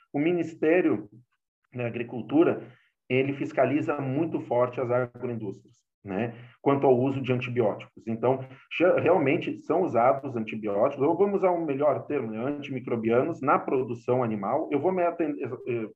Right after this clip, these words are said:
me atentar aqui pra suinocultura e avicultura, tá? Pensando nos antibióticos, tem listas, eu não sei te dizer agora quais são os mais usados, porque essas listas variam, né, a gente usa,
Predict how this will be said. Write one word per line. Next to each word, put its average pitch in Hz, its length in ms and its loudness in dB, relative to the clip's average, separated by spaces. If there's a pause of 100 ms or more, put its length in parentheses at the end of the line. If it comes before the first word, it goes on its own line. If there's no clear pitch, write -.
(100)
me 127 100 -2
atentar 127 440 0
aqui 143 260 2
pra 143 260 4
suinocultura 160 760 0
e 160 40 4
avicultura, - 520 -6 (600)
tá? 117 360 -6 (600)
Pensando 202 960 6
nos 151 260 2
antibióticos, 131 840 2 (140)
tem 156 160 0
listas, 147 440 2
eu 139 100 2
não 165 100 0
sei 180 140 2
te 180 120 -2
dizer 135 280 0
agora 135 280 4
quais 135 300 0
são 131 180 -6
os 110 100 -10
mais 120 240 -2
usados, 117 460 2
porque - 240 -12
essas 120 240 -2
listas 127 400 -4
variam, 113 600 4 (420)
né, 117 380 -2
a 110 80 -2
gente 117 280 -4
usa, 147 380 2